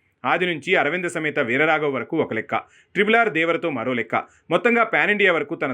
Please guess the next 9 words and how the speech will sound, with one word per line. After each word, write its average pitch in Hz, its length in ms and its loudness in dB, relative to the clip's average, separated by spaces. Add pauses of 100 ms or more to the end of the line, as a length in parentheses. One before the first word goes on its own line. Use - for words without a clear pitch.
సౌండ్ 165 280 2
రీసౌండ్ 165 340 0
చేసేలా 139 380 2
రికార్డులు 151 420 -2
సొంతం 110 300 -10
చేసుకున్నాడు. 110 420 -2 (360)
అయితే 147 200 2 (380)
ఇదే 190 120 4 (100)
మిగతా 170 220 -2